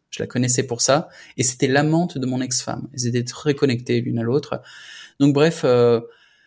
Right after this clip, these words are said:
j-, j'avais plein d'infos sur elle. Elle me plaisait. Je l'avais jamais envisagée parce que je tape pas dans la nana des potes. J'ai autre chose à foutre. Tu vois, j'ai, j'ai plein de nanas. J'ai pas besoin d'aller, euh, créer des embrouilles avec mes potes ou mes ex-associés pour, euh,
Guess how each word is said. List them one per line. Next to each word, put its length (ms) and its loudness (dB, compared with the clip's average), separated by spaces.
j-, 260 0
j'avais 220 2
plein 160 0
d'infos 260 0
sur 260 -2
elle. 380 0
Elle 80 2
me 160 0
plaisait. 560 2
Je 80 0
l'avais 160 4
jamais 200 0
envisagée 500 2
parce 160 -6
que 80 -8
je 80 -6
tape 260 -6
pas 180 2
dans 120 0
la 120 0
nana 280 0
des 120 -2
potes. 400 0
J'ai 140 -4
autre 80 -4
chose 140 0
à 40 4
foutre. 260 -4
Tu 20 -
vois, 80 4
j'ai, 180 -2
j'ai 140 -2
plein 180 -4
de 60 2
nanas. 260 4
J'ai 140 -2
pas 100 0
besoin 200 -4
d'aller, 320 2
euh, 180 2
créer 260 -2
des 180 0
embrouilles 380 4
avec 260 0
mes 120 -2
potes 340 -4
ou 60 0
mes 180 -2
ex-associés 640 -2
pour, 320 -6
euh, 80 -4